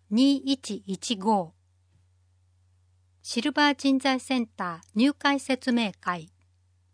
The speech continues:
日時、丸一、一月十日金曜、丸二、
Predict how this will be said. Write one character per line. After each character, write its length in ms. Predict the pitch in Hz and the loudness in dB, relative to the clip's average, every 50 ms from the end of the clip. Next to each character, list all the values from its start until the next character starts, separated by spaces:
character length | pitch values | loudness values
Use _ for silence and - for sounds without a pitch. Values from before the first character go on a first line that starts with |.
| _ _ _ _ _ _ _ _ _ _ _ _ _ _ - | _ _ _ _ _ _ _ _ _ _ _ _ _ _ -2
日 300 | - 285 294 - 277 226 | -2 -2 -2 0 -4 -6
時、 200 | - 202 175 - _ _ _ _ _ _ _ _ | -6 -8 -14 -14 _ _ _ _ _ _ _ _
丸 260 | - 208 208 226 254 | -2 -2 0 0 0
一、 400 | 254 247 - - - 226 226 - _ _ - | -2 -2 -4 -6 -6 -6 -6 -8 _ _ -10
一 280 | 220 190 - - 285 | -10 -8 -2 0 2
月 280 | 277 285 285 285 - - | 4 4 2 0 -2 -2
十 200 | - 269 262 254 | 0 0 0 0
日 280 | 254 - 254 240 233 - - | 0 2 0 0 0 0 -6
金 260 | - 233 226 226 226 | -4 -2 0 2 2
曜、 340 | 220 220 208 180 151 160 _ _ _ _ _ _ _ _ - | 2 2 0 -2 -4 -8 _ _ _ _ _ _ _ _ 0
丸 260 | 226 220 226 247 247 | 2 2 4 2 2
二、 260 | 233 226 226 233 - | 2 0 -2 -4 -8